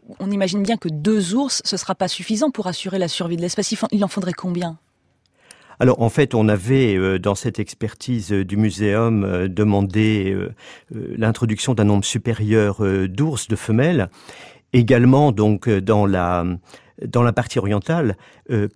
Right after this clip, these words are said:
Speaker 2: parce que, euh, cette population n'est pas viable en raison de sa consanguinité. Mais, encore une fois,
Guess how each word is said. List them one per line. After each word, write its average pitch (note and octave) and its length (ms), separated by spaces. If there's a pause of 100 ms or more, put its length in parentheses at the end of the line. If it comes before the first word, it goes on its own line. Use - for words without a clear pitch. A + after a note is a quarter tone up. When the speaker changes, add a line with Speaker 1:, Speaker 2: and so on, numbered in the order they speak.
Speaker 2:
parce - 320
que, C#3 400
euh, A2 180
cette A2+ 280
population A#2+ 920
n'est B2 120
pas G#2+ 160
viable A2 880
en A2 160
raison G#2+ 480
de G2+ 140
sa A#2 160
consanguinité. A2 720 (800)
Mais, A2+ 320 (320)
encore A#2+ 260
une A#2 100
fois, C#3+ 440